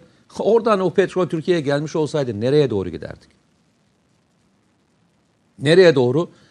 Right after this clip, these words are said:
ilerlerdik? Hani bazen,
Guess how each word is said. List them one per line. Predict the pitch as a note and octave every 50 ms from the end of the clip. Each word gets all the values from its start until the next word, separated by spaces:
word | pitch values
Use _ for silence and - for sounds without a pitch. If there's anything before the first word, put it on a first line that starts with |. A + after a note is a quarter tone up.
| _ _ _ _ -
ilerlerdik? | B2+ B2+ C#3+ C#3+ C#3 C#3+ D3 C#3 B2+ G2+ - - - _ _ _ _ _ _ _ _ _ _ _ _ _ _ _ _ _ _ _
Hani | - F3+ G3 - - - - _ _ _ _ _ _ -
bazen, | A#2 E3 G#3+ B3+ C4 C4+ B3+ A#3 -